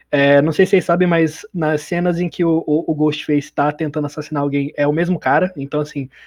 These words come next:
os movimentos é tudo o mesmo cara. <laughs> É, ele é mudo, né? Porque eu acho muito interessante que, que ele tá, ele toma porrada, toma chute no saco, toma soco, e ele não grita, ele não dá o, "Ugh", ele não faz nada, ele é mudo.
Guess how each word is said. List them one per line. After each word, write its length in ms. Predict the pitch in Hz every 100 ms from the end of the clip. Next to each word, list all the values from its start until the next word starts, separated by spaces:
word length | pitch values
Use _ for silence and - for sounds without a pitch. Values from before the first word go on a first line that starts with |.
| _ -
os 140 | 156
movimentos 560 | 165 156 160 170 175 160
é 100 | 151
tudo 200 | 175 180
o 40 |
mesmo 220 | 175 165
cara. 340 | - 143 175 - - -
<laughs> 1400 | 202 196 165 180 - - 175 147 _ - 277 226 208 - _ _ _ -
É, 280 | 151 151 151 190
ele 120 | 220
é 40 | 262
mudo, 360 | 214 302 240
né? 220 | 170 170
Porque 300 | 202 170 -
eu 160 | 190 185
acho 200 | 180 220
muito 220 | 208 233
interessante 680 | 269 269 247 233 190 226 196
que, 540 | - 185 175 160 147
que 260 | 139 151 147
ele 180 | 190 165
tá, 480 | - 170 185 196 180 _ _ -
ele 120 | 185
toma 280 | 147 190 202
porrada, 480 | 196 160 147 165 151
toma 220 | 156 185
chute 340 | 185 - 151 180
no 80 | 151
saco, 420 | - 131 156 131
toma 220 | 143 175
soco, 400 | - 139 165 -
e 40 | 160
ele 80 | 180
não 140 | 254
grita, 300 | 214 226 160
ele 80 | 160
não 80 | 185
dá 120 | 180
o, 40 | -
"Ugh", 280 | 247 233 165
ele 120 | 143
não 80 | 185
faz 220 | 208 226
nada, 240 | 226 196 147
ele 160 | 147
é 80 | 214
mudo. 380 | 202 208 170 123